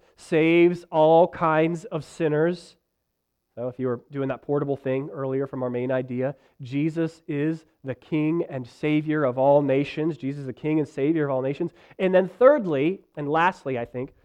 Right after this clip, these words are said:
the reason, and this is particular to the scandalous women, is to demonstrate God's sovereignty over history. Because God, in his kind providence, uses sinful people to accomplish his good plan.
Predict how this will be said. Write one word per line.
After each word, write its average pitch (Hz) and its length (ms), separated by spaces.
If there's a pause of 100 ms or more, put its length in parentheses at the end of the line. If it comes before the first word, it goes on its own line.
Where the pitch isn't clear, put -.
(260)
the 156 80
reason, 160 480
and 143 80
this 165 120
is 175 100
particular 180 520
to 190 140
the 165 80
scandalous 170 560
women, 135 320 (380)
is 190 140
to 180 100
demonstrate 180 720
God's 170 400
sovereignty 170 720
over 151 240
history. 120 480 (1120)
Because 170 240
God, 156 580 (460)
in 160 100
his 143 120
kind 190 440
providence, 147 760 (360)
uses 160 320
sinful 185 540
people 131 580 (140)
to 151 140
accomplish 127 800 (260)
his 143 180
good 143 260
plan. 120 440